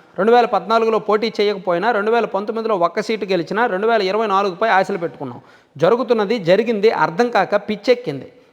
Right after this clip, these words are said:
అయినా పవన్ కళ్యాణ్లో స్పందన లేదు. రాష్ట్ర ప్రజలకు, కాపు యువతకు, నాలాంటి కొత్త తరం నాయకులకు సమాధానం చెప్పాలి పవన్ కళ్యాణ్.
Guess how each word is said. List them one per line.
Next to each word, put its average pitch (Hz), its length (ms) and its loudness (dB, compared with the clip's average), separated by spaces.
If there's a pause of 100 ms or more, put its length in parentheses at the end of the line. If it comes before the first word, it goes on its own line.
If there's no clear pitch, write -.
(120)
అయినా 247 220 4
పవన్ 233 280 2
కళ్యాణ్లో 202 420 2
స్పందన 208 380 2
లేదు. 127 260 -4 (300)
రాష్ట్ర 214 300 0
ప్రజలకు, 208 440 -2
కాపు 196 300 2
యువతకు, 202 300 -2
నాలాంటి 202 460 0
కొత్త 180 240 -2
తరం 208 280 0
నాయకులకు 196 460 0
సమాధానం 202 500 0
చెప్పాలి 156 340 -4
పవన్ 160 240 -2
కళ్యాణ్. 120 240 -10